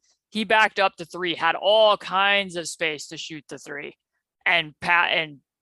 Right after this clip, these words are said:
passed it up, and then drove back into Denny, and to his credit, drew a foul.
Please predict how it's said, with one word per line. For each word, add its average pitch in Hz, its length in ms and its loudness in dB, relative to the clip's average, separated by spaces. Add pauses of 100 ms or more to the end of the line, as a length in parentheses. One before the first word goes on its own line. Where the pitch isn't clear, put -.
(600)
passed 185 340 0
it 165 100 -2
up, 151 340 -2
and 165 140 -8
then 165 140 -8
drove 156 380 -4
back 170 360 2
into 160 220 -6
Denny, 143 360 -8
and 143 100 -16
to - 80 -12
his 160 140 -10
credit, - 320 -6
drew 147 160 -14
a 131 40 -12
foul. 160 460 2